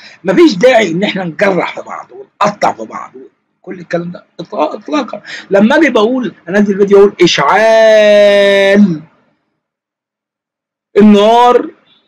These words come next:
في سال-، الدكتور سالم نسيم". هي المسيحيين شايفين إن هم كده، كده كأنها أشعلت في نفسها، لا، ما تركت المسيحية.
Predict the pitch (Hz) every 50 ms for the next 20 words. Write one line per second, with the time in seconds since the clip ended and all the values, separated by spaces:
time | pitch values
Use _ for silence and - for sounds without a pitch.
0 | _ _ _ _ _ _ - - 185 196 202 202 196 190 - - _ _ _ -
1 | - - - - 175 170 170 160 151 151 147 143 151 - - 170 160 147 - 156
2 | 147 143 139 127 - - - - - _ _ _ _ _ _ _ _ _ _ -
3 | 196 294 285 262 262 254 - - _ _ _ _ _ _ _ _ - - 294 294
4 | - - - - 311 294 220 - 240 214 190 196 233 226 220 208 196 190 196 208
5 | 208 190 - - 202 208 202 190 - - - 202 220 220 190 190 185 180 175 180
6 | 190 190 196 185 - 175 156 - 175 180 196 208 202 185 156 - 175 170 165 -
7 | - - 190 180 180 190 185 - _ - 160 170 170 - - 151 151 151 139 -
8 | - 156 147 123 135 - - 135 - - - - - - 117